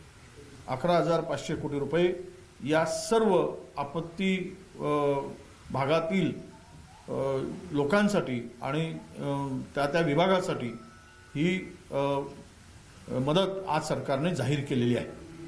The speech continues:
व्यापारी आणि दुकानदार आणि ही टपरी धारक आहे, ही साधारणतः सोळा हजाराच्या पेक्षा थोडी वाढू शकेल, पण आत्ताची माहिती जी आमच्याकडे आहे, उपलब्ध झालेली आहे,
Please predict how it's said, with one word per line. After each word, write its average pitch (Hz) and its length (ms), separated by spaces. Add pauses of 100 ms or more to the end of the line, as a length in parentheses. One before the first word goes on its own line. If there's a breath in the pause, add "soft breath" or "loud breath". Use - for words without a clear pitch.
(420)
व्यापारी 196 540 (100)
आणि 190 200
दुकानदार 185 580
आणि 175 220
ही 170 80
टपरी 175 340
धारक 156 440
आहे, 127 140 (560)
ही 196 80
साधारणतः 160 500
सोळा 214 420
हजाराच्या 190 540 (760)
पेक्षा 196 280
थोडी 196 260
वाढू 202 220
शकेल, 160 340 (460)
पण - 100
आत्ताची 214 480
माहिती 180 340
जी 165 80
आमच्याकडे 143 460
आहे, 147 180 (680)
उपलब्ध 160 380
झालेली 135 360
आहे, 180 140